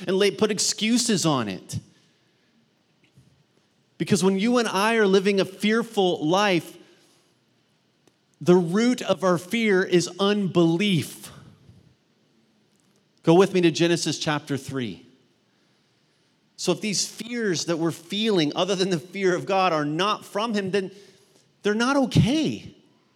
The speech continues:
They're not okay. It, yes, you're gonna feel that,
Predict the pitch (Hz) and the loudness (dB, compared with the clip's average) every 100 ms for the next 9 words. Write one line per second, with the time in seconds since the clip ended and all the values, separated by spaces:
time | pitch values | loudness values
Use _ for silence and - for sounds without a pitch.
0 | _ _ _ _ _ _ - 214 226 294 | _ _ _ _ _ _ -6 -2 0 0
1 | 233 254 254 165 113 160 - - 247 262 | 0 -2 -2 -2 -4 -10 -14 -2 0 0
2 | 262 262 269 226 - - 294 262 170 135 | -2 0 2 0 -2 -2 2 4 4 2
3 | 98 | -2